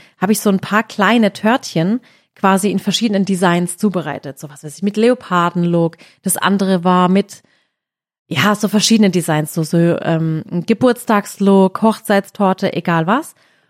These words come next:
Und hab das dann halt eingereicht. Dann kam ich eine Runde weiter, und dann kam ich noch eine Runde weiter. Und, ähm, ich war dann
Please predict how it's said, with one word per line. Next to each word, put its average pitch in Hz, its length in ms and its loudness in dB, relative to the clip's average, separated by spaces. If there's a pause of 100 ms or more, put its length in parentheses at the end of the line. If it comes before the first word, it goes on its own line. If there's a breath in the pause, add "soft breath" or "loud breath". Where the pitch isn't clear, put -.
(440)
Und 226 180 4
hab 233 100 4
das 196 140 -2
dann 208 100 4
halt 196 160 2
eingereicht. 160 560 0
Dann 190 80 2
kam 247 160 2
ich 262 80 0
eine 226 100 4
Runde 170 300 2
weiter, 151 420 0 (220)
und - 80 0
dann 190 80 2
kam 190 180 2
ich 170 100 -4
noch 156 140 -2
eine 196 100 2
Runde 247 320 4
weiter. 247 420 2 (520 soft breath)
Und, 190 600 2
ähm, 175 560 0 (440)
ich - 220 -8
war 196 140 2
dann 214 360 0